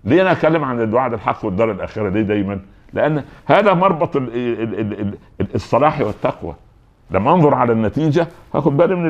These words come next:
ال-، زرع السبب. وجدوه سبحان الله كالممسك لسانه ولا اغتاب ولا،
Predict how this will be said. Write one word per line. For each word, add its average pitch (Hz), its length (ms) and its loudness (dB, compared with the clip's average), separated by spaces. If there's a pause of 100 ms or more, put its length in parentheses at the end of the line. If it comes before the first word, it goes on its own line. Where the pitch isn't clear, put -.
(120)
ال-، 120 180 0
زرع 175 220 -2
السبب. - 360 -6 (1000)
وجدوه 127 400 6
سبحان 127 380 0
الله 131 220 2
كالممسك 113 460 0
لسانه 107 460 0
ولا 110 120 2
اغتاب 110 360 0
ولا، 107 160 -2